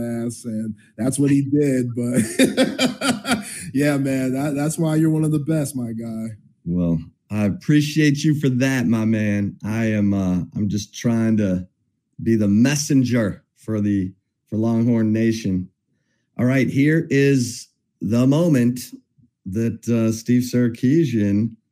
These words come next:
Speaker 2: announced that Quinn Ewers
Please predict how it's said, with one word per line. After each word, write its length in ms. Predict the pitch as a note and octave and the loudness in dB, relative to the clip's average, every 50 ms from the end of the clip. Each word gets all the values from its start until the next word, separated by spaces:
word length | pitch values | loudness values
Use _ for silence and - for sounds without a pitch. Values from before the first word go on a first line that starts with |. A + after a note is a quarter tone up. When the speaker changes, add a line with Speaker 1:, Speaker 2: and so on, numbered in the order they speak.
| _ _ - | _ _ -4
Speaker 2:
announced 840 | E2 F#2 F#2+ G2 G#2+ B2+ E3 D#3+ B2 A2 A2+ G#2+ - - - - - _ _ _ _ - - _ _ _ _ - - _ _ _ _ _ _ _ _ _ _ _ - | 0 0 2 2 2 2 2 2 2 2 2 0 -2 -10 -14 -20 -20 _ _ _ _ -20 -20 _ _ _ _ -20 -20 _ _ _ _ _ _ _ _ _ _ _ -10
that 340 | - - G#2 G#2+ G#2+ F#2 - - | -4 -2 0 0 0 0 -4 -6
Quinn 400 | - - - - B2 C#3+ D3 D3+ | -12 -8 -2 0 2 4 4 4
Ewers 1080 | D3+ D3 D#3 E3+ F#3+ F3+ D#3+ D3 C#3+ C#3 C#3+ C#3+ C#3+ C#3 C#3 C#3+ C#3+ C#3 C3+ - - - | 4 4 4 4 2 2 2 2 4 2 2 4 2 2 2 2 2 0 -2 -4 -8 -12